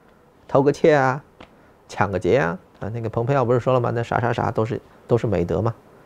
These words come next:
就都跟这种方法更相关。所以在这方面我们是要关注的。然后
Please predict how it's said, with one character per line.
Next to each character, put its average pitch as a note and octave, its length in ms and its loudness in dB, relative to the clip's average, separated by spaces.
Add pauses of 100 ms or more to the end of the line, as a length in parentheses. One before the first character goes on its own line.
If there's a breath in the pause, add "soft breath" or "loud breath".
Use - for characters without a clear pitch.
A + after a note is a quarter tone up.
(540 soft breath)
就 G#2 100 2
都 D3 160 4
跟 F3+ 340 6
这 E4+ 120 8
种 F2 120 8
方 G2 160 2
法 - 200 -2
更 G2+ 120 -6
相 A2 160 -8
关。 A#2 160 -10 (440 loud breath)
所 C3 100 8
以 - 20 12
在 D#3 80 10
这 - 220 6
方 G#2+ 160 6
面 F#2+ 160 4
我 C2+ 60 0
们 E2 100 -4
是 - 100 -4
要 F2+ 40 0
关 F#2 240 -6
注 - 100 -10
的。 - 80 -10 (1400 loud breath)
然 F#3 140 8
后 B3 100 8